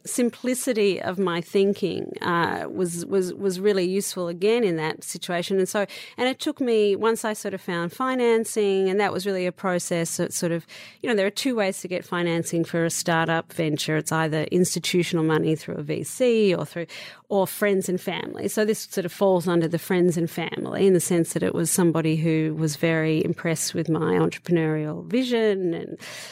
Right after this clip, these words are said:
what I'd found, the fact that I'd found a factory already and all that kind of stuff. So that, um, so I, so once, so, so they also helped me to a certain extent. And we just put all the pieces together in the first year and a half.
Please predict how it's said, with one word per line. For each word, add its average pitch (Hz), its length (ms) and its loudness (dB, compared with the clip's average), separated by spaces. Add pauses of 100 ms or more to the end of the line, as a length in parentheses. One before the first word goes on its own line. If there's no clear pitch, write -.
(180)
what 185 200 0
I'd 165 160 -2
found, 175 380 -2
the 180 100 -2
fact 180 220 -12
that 160 100 -12
I'd - 80 -14
found - 180 -8
a - 40 -14
factory 285 480 -4
already 233 560 2
and 185 100 2
all 202 120 4
that 185 200 -4
kind 196 280 -4
of 160 60 -10
stuff. - 300 -8
So 180 220 -4
that, 180 260 -4 (420)
um, 196 380 2 (120)
so 196 840 2
I, 185 680 0
so 214 220 -4
once, 214 300 2
so, 202 160 0
so 226 180 0
they 214 180 2
also 202 220 0
helped 190 160 0
me 180 80 0
to 196 80 -4
a - 20 -2
certain 190 220 -2
extent. 262 220 0
And 214 80 2
we 208 80 6
just 214 160 -4
put 247 140 0
all 226 100 2
the 196 80 -2
pieces 202 500 -2
together 196 540 0
in 170 100 0
the 175 80 0
first 180 420 -2
year 180 160 4
and 170 120 2
a - 20 0
half. 180 560 2